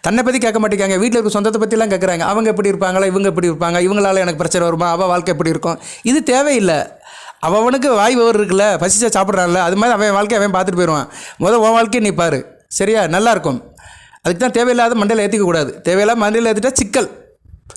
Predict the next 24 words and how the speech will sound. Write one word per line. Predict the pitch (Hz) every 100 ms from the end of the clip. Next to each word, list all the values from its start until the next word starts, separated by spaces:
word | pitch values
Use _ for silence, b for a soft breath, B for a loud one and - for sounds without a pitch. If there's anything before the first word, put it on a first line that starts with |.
| B B B
ஒரு | 151
மனிதனுக்கு | 160 208 262 233 -
சிக்கல் | 202 262
எங்க | 226 226
தெரியுமா | 247 214 220 190
ஆறுது? | 202 196 220 240 165 131 B B B B -
பிறர் | 165 196
விஷயத்தை | 190 240 220
மண்டையில | 196 208 190
ஏத்திக்கிறது | 190 170 170
தான். | 165 143 - _ _ - _ _ - -
அது | 156
ஏத்திட்டோம்னா | 208 254 226 254 269
சிக்கல் | 330 214 202 214
தான். | 202 165 - - _ _ _ _ _
ஒரு | - 160
பாட்டு | 202 269
இருக்கு, | 247 208
பழைய | 190 196
பாட்டு, | 180 196
சிவாஜி | - 226 214
பாடுவார், | 185 185 165
"படைத்தானே, | 165 190 208 214 208 208 214
படைத்தானே, | 180 185 185 185 185 214